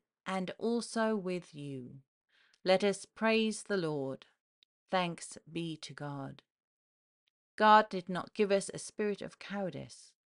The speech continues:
but a spirit of power, and of love, and of self-discipline.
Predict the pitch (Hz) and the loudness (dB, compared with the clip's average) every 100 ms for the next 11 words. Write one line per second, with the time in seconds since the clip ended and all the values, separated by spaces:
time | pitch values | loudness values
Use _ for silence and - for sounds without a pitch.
0 | _ _ _ _ _ 175 175 165 - 196 | _ _ _ _ _ -4 -2 -6 0 2
1 | 180 160 - - 190 180 147 131 - _ | 2 -2 -12 -8 -2 -2 -2 -8 -14 _
2 | _ _ _ _ _ _ - 185 180 160 | _ _ _ _ _ _ -4 0 0 -2
3 | 180 185 185 175 _ 180 185 185 175 - | -2 -2 -2 -8 _ -4 -2 -2 -4 -8
4 | - 185 180 - - - 175 - - 139 | -4 -2 -2 -8 -10 -8 -8 -12 -14 -14
5 | 135 135 | -14 -18